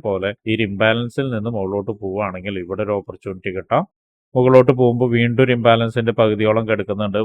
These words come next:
ഫില്ല് ചെയ്യാതെ പകുതിയോളം കിടക്കുന്നുണ്ട്. അവിടെയും ഒരു ഓപ്പർച്യൂണിറ്റി ഉണ്ട്. പിന്നെ നമ്മൾ നേരത്തെ മാർക്ക് ചെയ്ത വൺ ഡേ ചാർട്ടിലെ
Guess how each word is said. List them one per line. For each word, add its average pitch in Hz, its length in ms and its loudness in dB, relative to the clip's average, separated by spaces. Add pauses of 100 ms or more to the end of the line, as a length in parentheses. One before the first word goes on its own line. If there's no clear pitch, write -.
(180)
ഫില്ല് 101 280 -4
ചെയ്യാതെ 101 400 -2
പകുതിയോളം 98 440 -2
കിടക്കുന്നുണ്ട്. 92 520 -8 (240)
അവിടെയും 98 380 -4
ഒരു 117 140 -4
ഓപ്പർച്യൂണിറ്റി 98 580 -8
ഉണ്ട്. 92 120 -6 (140)
പിന്നെ 98 240 -6
നമ്മൾ 98 160 -8 (120)
നേരത്തെ 95 340 -6
മാർക്ക് 95 320 -8
ചെയ്ത 101 200 -2 (100)
വൺ 92 200 -6
ഡേ 143 80 4 (120)
ചാർട്ടിലെ 98 400 0